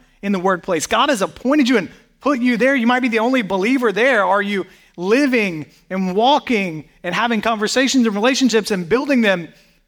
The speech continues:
for the sake of things of eternal significance, so the kingdom of God might be advanced in that place? 'Cause God has equipped you for that task.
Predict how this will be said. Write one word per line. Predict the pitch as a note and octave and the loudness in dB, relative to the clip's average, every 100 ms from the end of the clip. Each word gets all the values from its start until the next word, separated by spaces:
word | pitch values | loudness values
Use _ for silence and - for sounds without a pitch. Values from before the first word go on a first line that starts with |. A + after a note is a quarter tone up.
| _ _ _ _ _ _ _ | _ _ _ _ _ _ _
for | - G3 | -6 -2
the | F3 | -2
sake | - B3+ A3+ | -2 -2 -2
of | F#3+ | -2
things | A3+ F#3+ | 0 0
of | D#3 | -2
eternal | D#3 - A#3+ G3 | -6 -4 -2 -2
significance, | - C3+ A#2+ A2+ - - - - _ _ _ _ | -4 -8 -8 -12 -20 -20 -18 -20 _ _ _ _
so | - G#3+ | -6 -4
the | E3 | -4
kingdom | - B3+ A#3 F3 | 0 2 4 2
of | C3 | -2
God | F#3 A3+ F3 | 0 0 0
might | D3+ | -4
be | D3 | -4
advanced | C#3+ C#3 D3 C3 | -4 -2 -4 -4
in | C3 | -8
that | B2 | -8
place? | C3+ B2+ | -6 -8
'Cause | - C#3 | -6 -2
God | G#3+ | 0
has | G#3 | -2
equipped | B2+ G3 G3+ D#3 | -6 -8 -6 -4
you | B2+ - _ _ _ | -6 -8 _ _ _
for | D3+ | -2
that | C#3 C3+ | 0 -2
task. | - A2 - - | -4 -10 -10 -14